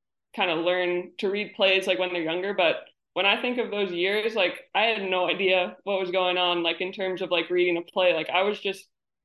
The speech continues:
out there, and I'm sure, like, I play for a boys organization, and we had goalie coaches come out, and I'm sure that they would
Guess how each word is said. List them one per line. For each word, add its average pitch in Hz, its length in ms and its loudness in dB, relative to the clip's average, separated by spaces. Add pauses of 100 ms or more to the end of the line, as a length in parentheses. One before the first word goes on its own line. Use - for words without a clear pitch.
out 180 260 2
there, 165 420 -4
and 190 120 4
I'm 190 140 2
sure, 226 280 0
like, 180 380 0 (1040)
I 208 60 2
play 226 180 0
for 226 140 -2
a 190 80 -4
boys 196 220 0
organization, 185 920 -4 (580)
and 196 200 0
we 202 120 4
had 190 280 4
goalie 185 260 2
coaches 180 300 -4
come 180 160 -4
out, 170 260 -2 (240)
and 180 160 2
I'm 180 140 0
sure 214 260 0
that 180 220 2
they 185 140 4
would 185 200 -2